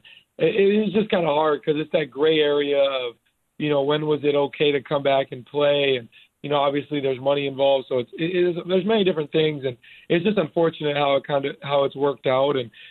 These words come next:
you know, but I think the league is, has tried to do the best that they can, uh, to protect us as players and also, uh, give the fans, you know, what they want and, and treat us as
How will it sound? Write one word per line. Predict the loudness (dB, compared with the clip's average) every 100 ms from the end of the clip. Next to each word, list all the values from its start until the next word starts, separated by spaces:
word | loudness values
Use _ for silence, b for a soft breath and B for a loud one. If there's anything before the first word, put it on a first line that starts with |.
| B
you | 0
know, | 2
but | 2
I | 0
think | 0 0
the | 2
league | 2 2 0
is, | -4 -4
has | -2 -2
tried | -2 0 0 -2
to | -2
do | -2
the | 0
best | 0 0 -2
that | -4
they | -4
can, | -2 -4 -4 -10 B _ -4
uh, | -2 -2
to | -4 -2
protect | -2 0 -2 0
us | -2 -2
as | -6
players | -4 0 2 2 0
and | 0
also, | -2 -2 0 -2 -2 B B _
uh, | 0 2 0
give | 0 -2
the | 0
fans, | 0 2 0 -4 -14 _ _
you | 0
know, | 2 2
what | 2 2
they | 0
want | 2 0 0 -4 -6
and, | -6 -4
and | -6 -6 -4
treat | 0 2
us | 2
as | 0